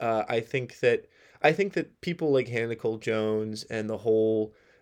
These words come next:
Ibram Kendi sort of, uh, what was her name? Robin DiAngelo,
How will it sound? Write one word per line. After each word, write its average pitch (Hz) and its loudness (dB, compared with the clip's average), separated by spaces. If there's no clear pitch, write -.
Ibram 123 -2
Kendi 113 -4
sort 110 -2
of, 110 -4
uh, 104 -4
what 117 -8
was 120 -10
her 123 -6
name? 110 -6
Robin 120 2
DiAngelo, 110 2